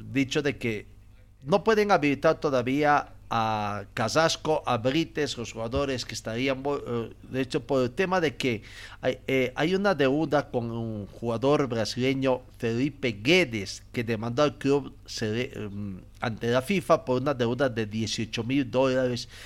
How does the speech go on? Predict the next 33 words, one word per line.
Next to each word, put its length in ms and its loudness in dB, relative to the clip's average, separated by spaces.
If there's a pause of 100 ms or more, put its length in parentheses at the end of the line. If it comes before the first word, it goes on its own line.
(260)
y 80 -4
que 180 0
de 180 8
este 540 2
ahora 260 4
ha 120 -2
crecido 540 0
a 80 -2
sesenta 500 -6
mil 220 -2
dólares. 460 -2
Es 180 -6
una 120 -8
constante 680 -2
en 80 -10
el 80 -10
fútbol 400 -2
boliviano 500 -4
este 220 -6
tema 320 -4
de 140 -6
que 160 -6 (280)
deudas 400 2
pequeñas 500 -2
son. 200 -4 (400)
Y 60 -2
lo 100 -2
peor 380 10
es 160 2
que 400 2 (100)
el 320 2
anterior 480 6
presidente, 880 -2